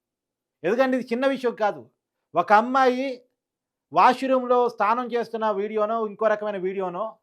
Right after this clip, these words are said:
బయటకు పోతే అది ఏ రకమైన ప్రకంపనలు సృష్టిస్తుంది అనేటువంటిది ఎవరికీ తెలియంది కాదు. ఎవరైతే ఆరోపణలు ఎదుర్కొంటున్నటువంటి విజయ్ అనే అబ్బాయి ఉన్నాడో చాలా కథనాలు వినపడుతూ ఉన్నాయి. వంద రూపాయలకో వీడియో అమ్ముకున్నాడంట,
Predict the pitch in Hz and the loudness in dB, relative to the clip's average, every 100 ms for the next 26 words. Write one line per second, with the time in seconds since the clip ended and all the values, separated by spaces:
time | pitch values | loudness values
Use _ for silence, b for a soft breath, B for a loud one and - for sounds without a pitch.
0 | _ _ 127 175 247 262 247 220 214 233 | _ _ 2 4 4 2 0 0 -2 0
1 | 254 233 - - 175 185 190 262 262 247 | -2 -2 -8 -6 -4 0 4 4 4 -2
2 | 247 240 208 208 240 247 233 226 226 233 | -4 -2 -2 -2 -4 -2 -4 -4 -10 -12
3 | 220 214 226 233 208 214 214 220 254 220 | -10 -4 0 0 -2 -4 -8 -8 -14 -14
4 | _ _ - 202 269 285 285 254 254 262 | _ _ 0 6 6 4 0 0 2 0
5 | 254 262 262 262 _ _ _ _ _ - | 0 2 2 0 _ _ _ _ _ 0
6 | 185 262 262 262 240 196 247 262 254 240 | 4 8 6 6 6 8 8 6 2 -2
7 | 233 226 233 226 220 220 214 185 180 226 | -4 -4 -6 -6 -6 -6 -4 -4 -2 -2
8 | 214 202 202 196 180 175 233 233 _ _ | -2 -2 -2 -2 -4 -4 -8 -12 _ _
9 | _ 202 240 254 214 262 262 247 233 240 | _ 2 2 4 2 4 4 2 -2 -6
10 | 240 233 226 165 147 180 220 240 240 233 | -4 -4 -4 -4 0 2 4 4 4 4
11 | 233 226 226 220 214 214 220 202 185 | 2 2 2 2 2 -2 -2 -2 -4